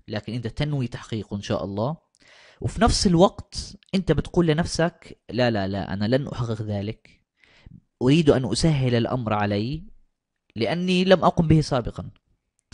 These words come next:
شوف، شوف التناقض اللي بصير في عقلك لما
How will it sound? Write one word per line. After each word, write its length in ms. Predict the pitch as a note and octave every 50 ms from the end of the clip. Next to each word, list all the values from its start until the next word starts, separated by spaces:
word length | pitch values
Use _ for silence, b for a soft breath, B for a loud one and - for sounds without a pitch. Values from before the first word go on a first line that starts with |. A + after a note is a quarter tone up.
| - -
شوف، 240 | - - E3+ -
شوف 180 | - - E3+ D#3+
التناقض 560 | - - - C#3 D3 C#3+ B2+ - - G2 F#2+
اللي 140 | G2 E2+ G2
بصير 420 | G2+ - - A2+ A2 A2 A#2+ A#2+ b b b b b b b b b b
في 480 | - - G#2+ G#2 G#2 G#2 G#2+ G#2 - - _ _ _ -
عقلك 920 | - C3 C3 - _ - A#2+ A#2+ B2 C#3+ - - - - _ - - _ _ _ _ _ _ _ _ _ _ _ _ _ _ _ _ _ _ _ _ _ _ _ _ _ _ _ _ -
لما 580 | G2+ G#2 G#2 A2 G#2+ G#2+ G2+ G2 G2+ F#2+ -